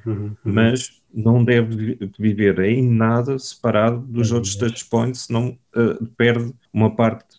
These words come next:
Speaker 2: eh, no meu ponto de vista, crucial, que é ser relevante de, para quem recebe.
Speaker 1: Sim, é, é, é um bocado, é aquela conversa do flywheel, não é? É que as pessoas hoje em dia, o processo de compra é completamente
Speaker 2: Nem mais.
Speaker 1: adverso e, portanto, as pessoas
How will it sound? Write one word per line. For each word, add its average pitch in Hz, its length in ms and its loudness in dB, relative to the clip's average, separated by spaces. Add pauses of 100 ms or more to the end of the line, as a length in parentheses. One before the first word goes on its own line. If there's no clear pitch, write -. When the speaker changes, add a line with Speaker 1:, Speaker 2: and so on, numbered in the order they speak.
(120)
Speaker 2:
eh, 98 440 -2
no 101 160 -2
meu 107 160 2
ponto 107 220 -2
de 110 80 -4
vista, 95 220 -4
crucial, 101 600 -6
que - 120 -6
é - 20 2
ser 98 220 -2
relevante 92 720 -4 (120)
de, 85 120 -10
para 92 180 -6
quem 90 640 0
recebe. - 380 -6 (240)
Speaker 1:
Sim, 117 300 -2
é, 113 440 0
é, - 20 0
é 120 60 0
um 120 60 0
bocado, 120 300 -2
é 113 180 0
aquela 113 360 0
conversa 117 500 0
do 120 100 0
flywheel, 117 640 0
não 101 140 -4
é? 104 440 -2
É 98 40 -4
que 107 100 -6
as 113 80 -2
pessoas 113 340 -4
hoje 113 220 0
em 110 60 0
dia, 113 240 2
o 110 40 2
processo 113 340 -2
de - 60 -10
compra 123 280 -2
é - 20 0
completamente 117 760 2
Speaker 2:
Nem 120 80 4
mais. 117 300 4
Speaker 1:
adverso 123 580 2
e, 131 100 -2
portanto, 127 280 0
as 120 80 0
pessoas 123 460 0